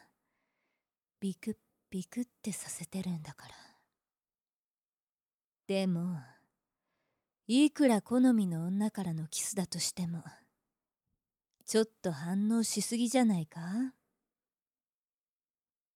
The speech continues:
ねえ、もしかして君、女の人とキスするの、初め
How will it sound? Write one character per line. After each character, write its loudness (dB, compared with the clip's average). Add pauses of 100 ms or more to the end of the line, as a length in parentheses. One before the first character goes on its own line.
(600)
ね -14 (1500)
え、 -6
も 2
し -4
か -6
し -8
て -14
君、 -14 (1900)
女 -2
の 0
人 -8
と -10
キ -10
ス -8
す -10
る -8
の、 -12 (2500)
初 -14
め -20